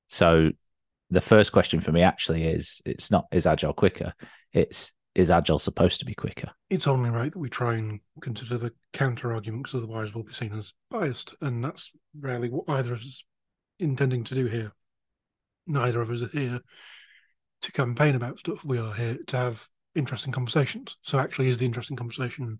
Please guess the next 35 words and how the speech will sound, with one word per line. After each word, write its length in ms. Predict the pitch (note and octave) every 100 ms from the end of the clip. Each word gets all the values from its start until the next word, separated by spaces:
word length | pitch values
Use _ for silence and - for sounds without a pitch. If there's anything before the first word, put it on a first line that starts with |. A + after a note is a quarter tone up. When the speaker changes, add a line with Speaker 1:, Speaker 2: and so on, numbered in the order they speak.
| -
Speaker 2:
when 320 | D3 C3 B2
is 160 | A#2+ A2+
waterfall 580 | C3+ A3 A#2 - C3 _
quicker? 260 | - - - - -
If 200 | E3+ D#3
I 120 | C#3
know 380 | C3+ C3 B2 -
exactly 760 | E3+ B2 D3 - - C3+ B2 _
my 480 | C#3 B2 A#2 A2+ G#2+ _ _ _
starting 500 | - - C3+ C3+ A#2
point 220 | B2+ C3 - _ _ _ _ _ -
and 140 | C3
exactly 840 | A2+ A2+ A#2+ C3 - - C3 A2+ - _
my 440 | C#3 A#2 A2+ G#2+ G#2 _ _ _
ending 340 | C#3 A2+ A2 G#2
point, 220 | C3 - _ -
and 520 | C3 A#2 A2+ A2 A2 -
there 240 | A#2+ A2+
is 200 | A2 G#2+
no 680 | D3 B2+ C#3 C3 B2 A#2+ -
variation 920 | D3 C3 A#2+ A2+ A#2 A2 - B2+ A2 G#2+ -
plausible, 580 | C3 B2+ B2 C3 D#3 -
no 260 | B2+ A#2+
chance 380 | A#2 C3 B2+ -
that 180 | - F3+ _ _
actually 340 | - - - A#2+
there's 220 | A2+ A2+
a 60 |
better 280 | A#2 A#2+ F3
solution 460 | C#3+ C3 A#2+ - B2
or 100 | A#2
a 60 |
different 280 | A2+ B2+ E3
solution 360 | - C3 B2 B2+
required, 540 | C3 D3 C3+ C#3 D3